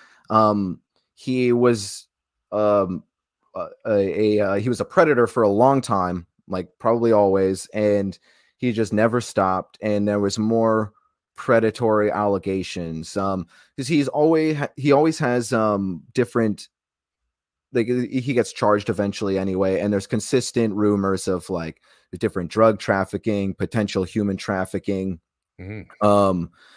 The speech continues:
Speaker 1: um, but that's more whispers. Uh, there's definitely a lot of systemic abuse,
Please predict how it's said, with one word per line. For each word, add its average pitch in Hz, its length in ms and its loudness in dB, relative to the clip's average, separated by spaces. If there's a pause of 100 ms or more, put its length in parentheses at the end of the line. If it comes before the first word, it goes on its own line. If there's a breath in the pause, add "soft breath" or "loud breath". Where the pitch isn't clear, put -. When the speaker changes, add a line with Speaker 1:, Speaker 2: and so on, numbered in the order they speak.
(420 soft breath)
Speaker 1:
um, 104 360 4
but 101 180 4
that's - 500 2
more 110 320 6
whispers. 98 760 2
Uh, 101 160 6
there's 98 200 2
definitely 127 360 4
a 107 100 4
lot 107 400 6
of 117 140 4
systemic 117 580 -4
abuse, 101 640 -4